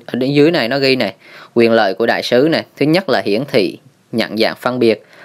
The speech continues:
Thứ hai là sau khi mời bạn bè vào màn chính, họ sẽ được nhận cổ tức hoa hồng. Thứ ba là tham gia vào quyền tự trị của cộng đồng Bitchain Mall. Như vậy thì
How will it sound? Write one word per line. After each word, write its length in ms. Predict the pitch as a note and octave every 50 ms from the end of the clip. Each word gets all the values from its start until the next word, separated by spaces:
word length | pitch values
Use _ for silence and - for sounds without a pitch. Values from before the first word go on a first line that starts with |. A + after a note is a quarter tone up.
| - _ -
Thứ 120 | D3+ D#3
hai 220 | D#3+ D#3 C3+ C3 B2+
là 140 | G#2+ F2+
sau 280 | - - - C3 C3+ C3+
khi 200 | - - C#3 C3
mời 200 | C3 A#2 G#2+ G#2
bạn 220 | G#2 G2+ C#2+ F#2+
bè 220 | A2 G#2+ G#2+ G#2 G#2
vào 160 | G#2+ G#2 G2+
màn 160 | G2+ F#2+ G2+ -
chính, 180 | - B2+ D3+ G3 - _ _ _ _ - -
họ 200 | - - F#2+ F2
sẽ 220 | - - A2+ A#2+ C3+
được 220 | A#2+ A#2 - -
nhận 200 | A#2+ A2 F2+ G#2+
cổ 200 | - - G2 A2+
tức 180 | - - - -
hoa 260 | - - C3+ C3 B2
hồng. 220 | B2 A2 G#2 G#2 - _ _ - - - - - _ -
Thứ 120 | D#3 D#3+
ba 260 | D#3+ C#3+ B2+ B2+ C3
là 120 | C3 A#2+ G#2+
tham 260 | - C3+ C3+ C#3 C#3+
gia 180 | C3+ C3+ C3 C3
vào 200 | B2+ A#2 G#2+ G#2+
quyền 240 | A2 G#2+ G#2+ A2
tự 180 | - - A2 A2
trị 340 | A2+ - A2+ F2+ E2 D#2+ - - - -
của 120 | - A2
cộng 260 | A2 - G#2+ - A2+ A2+
đồng 220 | G#2+ G#2 G#2 G#2+
Bitchain 320 | A#2 B2 A#2 - C3 A#2+
Mall. 200 | A#2+ A#2+ A#2+ A#2+ A2+ - _ _ _ _ _ _ _ _ _ _ _ _ _ _ _ _ _ - -
Như 140 | C#3 C#3 C3
vậy 220 | A#2+ A2 G#2 A2
thì 200 | - A2 A2 G#2